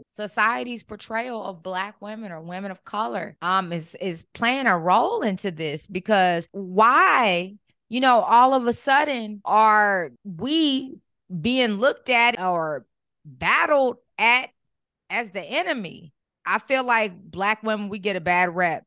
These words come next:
you know, men or, or people of other, uh, nationalities as well as our own.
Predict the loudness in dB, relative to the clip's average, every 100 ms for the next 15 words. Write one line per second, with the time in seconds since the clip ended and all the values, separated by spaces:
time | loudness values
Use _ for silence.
0 | _ -10 -6 -6 -6 -6 -4 -4 -4 -6
1 | _ _ -12 -6 -2 -2 -4 -4 -2 -4
2 | -8 -6 0 2 2 0 0 -6 _ _
3 | _ -2 0 0 0 0 0 -2 -2 0
4 | 0 -2 -10 -12 -2 2 4 4 4 4
5 | 2 0 -2 -4